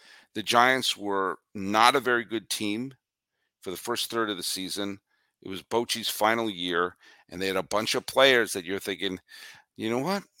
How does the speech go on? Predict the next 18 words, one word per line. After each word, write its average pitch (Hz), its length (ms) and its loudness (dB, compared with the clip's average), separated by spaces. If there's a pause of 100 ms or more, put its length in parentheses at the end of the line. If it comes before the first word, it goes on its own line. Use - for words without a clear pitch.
(340)
Maybe 123 360 -6
they 139 140 -4
can 131 160 -10
get 143 220 -6
something 104 320 -6
for 107 120 -10
Madison 123 440 -4
Bumgarner. 98 520 -6 (400)
Maybe 110 200 -4
they 131 100 -4
can 113 260 -2
get 123 160 -6
someone 123 240 -4
for 113 480 -2
this - 220 -6
player 80 360 0
or 82 160 -2
that." 123 300 4